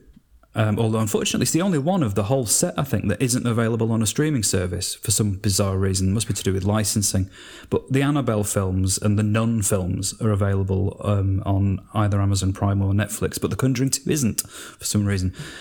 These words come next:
And if somebody were to say, "Do you like, I'd really like to watch a really, a, a, a good go-, creepy ghost demon film," I'd say, "Well, give that a,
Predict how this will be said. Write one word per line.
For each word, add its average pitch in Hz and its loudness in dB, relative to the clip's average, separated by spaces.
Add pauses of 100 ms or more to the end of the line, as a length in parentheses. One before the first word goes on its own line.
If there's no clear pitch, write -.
(240)
And 127 0
if 135 0
somebody 151 2
were 135 2
to - 0
say, 113 2
"Do 101 -4
you 120 2
like, 117 2
I'd 113 2
really 123 2
like 110 -2
to 107 2
watch - 0
a 104 4
really, 101 2 (640)
a, 98 -4
a, 110 0
a 104 2
good 101 -2 (120)
go-, 113 2
creepy 107 -2
ghost 104 0
demon 104 0
film," 98 0
I'd 113 0
say, - 2
"Well, 254 0
give 139 -2
that - 0
a, 104 -2